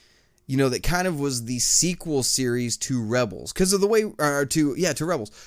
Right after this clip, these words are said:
because of the way Rebels left off, right? So it's, it,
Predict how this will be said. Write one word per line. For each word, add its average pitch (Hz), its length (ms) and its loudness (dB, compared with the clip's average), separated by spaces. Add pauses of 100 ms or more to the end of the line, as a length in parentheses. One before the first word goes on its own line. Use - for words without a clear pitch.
because 196 400 0
of 170 140 0
the 170 60 2
way 175 160 4
Rebels 139 440 0
left 120 220 -2
off, 160 280 -2
right? 110 220 -4 (420)
So 214 220 6
it's, 202 360 2
it, 175 180 0